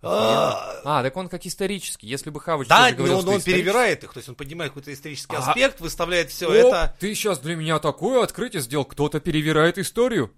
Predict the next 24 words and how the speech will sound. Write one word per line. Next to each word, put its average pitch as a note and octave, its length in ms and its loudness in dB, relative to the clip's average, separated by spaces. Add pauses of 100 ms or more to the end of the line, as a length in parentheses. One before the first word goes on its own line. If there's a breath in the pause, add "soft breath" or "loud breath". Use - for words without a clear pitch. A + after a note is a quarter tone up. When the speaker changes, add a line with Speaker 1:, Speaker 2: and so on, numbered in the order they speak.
(100)
Speaker 2:
Ой, F3 360 4 (200)
Speaker 1:
Да, E3 340 6
Speaker 2:
да G3+ 60 4
Speaker 1:
но A#3 100 6
Speaker 2:
ладно? F3 120 0
Speaker 1:
каждый F3+ 240 0
раз B3 240 2
это G#3 100 -12
все G#3+ 220 0
сводится F#3 480 -6
к D#3 240 -2
призывам F3 540 -4
к D#3+ 200 -10
терроризму A3+ 680 0
и - 160 -10
Speaker 2:
А, - 80 2
тогда C4 140 4
Speaker 1:
сепаратизму. F3 580 2
Speaker 2:
да. - 60 2
Speaker 1:
И F3+ 60 8
этого D#4+ 280 6
чувака F#4 420 4
не G4 100 4
закрывают. F4 600 2